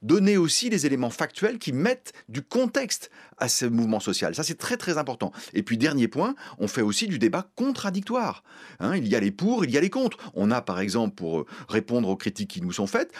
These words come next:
on a, par exemple, entendu, euh, vendredi matin, le président de, euh, dans la matinale, le président de la Fédération, euh, des commerçants. Bon, bah, les commerçants sont très inquiets de ces mouvements, ça a un impact sur leur chiffre d'affaires dans une période clé de leur période. C'est aussi un élément d'information.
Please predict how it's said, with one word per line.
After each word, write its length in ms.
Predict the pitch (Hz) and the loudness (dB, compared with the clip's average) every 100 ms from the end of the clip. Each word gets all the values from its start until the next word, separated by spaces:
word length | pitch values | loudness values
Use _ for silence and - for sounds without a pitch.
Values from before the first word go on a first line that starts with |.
| - | -6
on 120 | 101 | 0
a, 80 | 117 | 0
par 200 | 107 92 | 0 -2
exemple, 340 | 92 175 233 117 | -2 -2 -2 -2
entendu, 540 | 98 95 98 220 262 - - - | -2 -2 0 0 -2 -6 -16 -4
euh, 160 | - 104 | 0 2
vendredi 460 | 202 233 104 101 104 | 2 2 2 2 0
matin, 360 | 101 185 240 | 0 0 0
le 120 | 220 | 0
président 640 | 113 - 101 104 156 220 233 | 0 -2 -2 0 0 2 -2
de, 140 | 120 | 0
euh, 320 | 123 127 98 101 | 2 2 2 2
dans 80 | |
la 80 | 101 | 2
matinale, 420 | 98 98 120 208 | 0 0 0 0
le 80 | 226 | 0
président 440 | - 113 107 180 226 | 0 -2 0 -2 0
de 60 | |
la 120 | 135 | 0
Fédération, 560 | - 98 101 107 214 247 - - - | 0 0 0 0 0 -2 -4 -10 -2
euh, 60 | |
des 140 | 107 117 | 0 2
commerçants. 480 | 214 233 - 247 - - - | 2 2 2 0 -2 -12 -4
Bon, 100 | 110 | 0
bah, 80 | 95 | 0
les 80 | - | 0
commerçants 400 | 98 104 220 240 | 0 0 0 0
sont 140 | 107 | -2
très 200 | - 110 | 0 0
inquiets 220 | 104 107 | 0 -2
de 60 | 98 | 0
ces 80 | 98 | 0
mouvements, 340 | 107 151 233 | 0 0 0
ça 140 | - | 0
a 40 | 117 | 0
un 60 | |
impact 300 | 107 101 117 | 0 -2 -4
sur 100 | - | -2
leur 140 | 95 92 | -4 -2
chiffre 160 | 101 | -2
d'affaires 340 | 95 107 202 240 - - | -2 0 0 -2 -6 -6
dans 80 | 113 | -2
une 160 | 113 | 0
période 300 | 104 107 110 | 0 0 0
clé 200 | - 143 | 2 2
de 80 | 143 | 4
leur 140 | 107 - | 2 0
période. 320 | 107 190 254 - | 2 2 0 -4
C'est 240 | - 170 165 | -2 0 0
aussi 320 | 156 - 262 | 0 0 2
un 100 | 220 | 2
élément 320 | 190 190 220 | 2 2 0
d'information. 560 | 214 202 196 214 254 | -2 0 -2 0 -2